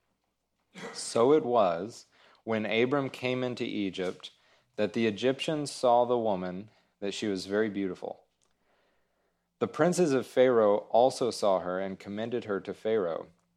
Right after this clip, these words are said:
And the woman was taken to Pharaoh's house. He treated Abram well for her sake. He had sheep, oxen, male donkeys, female and male servants, female donkeys, and camels."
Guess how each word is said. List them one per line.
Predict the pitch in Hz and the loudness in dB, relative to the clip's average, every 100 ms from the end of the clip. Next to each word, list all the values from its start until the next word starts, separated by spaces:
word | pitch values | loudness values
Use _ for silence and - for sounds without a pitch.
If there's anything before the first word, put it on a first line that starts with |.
| _ | _
And | 107 110 | -4 0
the | |
woman | 110 127 135 127 | 2 2 0 -4
was | 107 | -6
taken | - 117 120 131 | -4 -4 -2 -2
to | 117 | -4
Pharaoh's | - 110 117 117 | 0 2 2 0
house. | 95 85 - - - _ _ _ - | -2 -6 -6 -14 -20 _ _ _ -10
He | 107 | -8
treated | - 123 120 107 | 0 2 2 4
Abram | 113 120 113 107 101 - | 2 2 -2 -6 -10 -14
well | 107 92 120 156 92 80 - | -6 2 6 6 4 0 -6
for | - 90 | -4 -4
her | 95 | -4
sake. | - 92 80 - _ _ _ _ _ _ | -6 -6 -6 -8 _ _ _ _ _ _
He | - 107 | -4 0
had | 113 98 | 0 -2
sheep, | - 123 135 - - | -4 -2 -4 -4 -2
oxen, | 107 - 127 117 117 | 0 0 -4 -8 -8
male | 101 110 | -2 0
donkeys, | 113 110 107 113 110 110 | 2 2 -2 -6 -8 -10
female | - 98 113 107 107 107 - _ _ | -10 -8 -4 -2 -2 -2 -8 _ _
and | 95 92 | -12 -6
male | 101 110 | -4 -4
servants, | - 110 107 107 107 - - | 0 0 0 -2 -10 -14 -16
female | - 101 110 | -10 -6 -4
donkeys, | 101 98 95 101 95 92 - _ | -4 -4 -6 -8 -8 -10 -16 _
and | 98 101 95 | -10 -10 -12
camels." | - - 104 95 - - - | -16 -12 -10 -10 -12 -16 -20